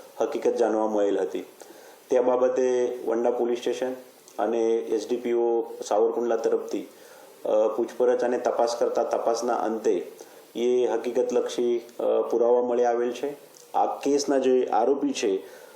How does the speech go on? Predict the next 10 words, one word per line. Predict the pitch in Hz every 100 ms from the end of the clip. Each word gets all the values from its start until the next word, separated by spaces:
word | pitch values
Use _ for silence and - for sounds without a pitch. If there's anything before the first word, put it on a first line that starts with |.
| - -
અ, |
વિશાલભાઈ | 113 113 113 127 127 127
સાવળિયા, | 127 113 117 113 101 92 - -
જે | 113 117
મૂળ, | 120 123 123
અ, | 120 - - - - - -
રાજકોટના | 117 113 117 110 - 135 131 123
રહેવાસી | 120 120 117 127
છે, | - 127 98 - - - - -
એમને | 117 123 123 123 120